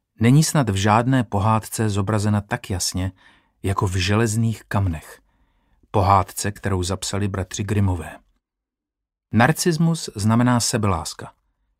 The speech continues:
Každý člověk potřebuje zdravou míru sebelásky. Schopnost obracet se sám k sobě pozitivně a s láskou je předpokladem šťastného a naplněného života. Vyjadřuje to biblická věta „Miluj svého bližního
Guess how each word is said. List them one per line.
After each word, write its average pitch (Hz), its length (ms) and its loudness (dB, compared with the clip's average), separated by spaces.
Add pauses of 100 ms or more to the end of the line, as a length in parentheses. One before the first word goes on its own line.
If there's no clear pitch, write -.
(420)
Každý 165 360 4
člověk 139 380 2
potřebuje 104 460 -2
zdravou 101 380 0
míru 98 260 2
sebelásky. 92 680 -8 (680)
Schopnost 113 520 -2
obracet 120 580 -2
se - 160 -6
sám 98 260 0
k - 80 -8
sobě 98 260 -2
pozitivně 107 580 -2
a 76 60 -12
s - 100 -8
láskou 101 560 -2 (400)
je 107 200 2
předpokladem 135 600 0
šťastného 120 920 0
a 98 40 -2
naplněného 98 580 0
života. 85 440 -8 (840)
Vyjadřuje 113 480 2
to 117 140 -2
biblická 107 560 0
věta 101 480 0 (360)
„Miluj 110 560 2
svého 107 420 -2
bližního 95 760 -2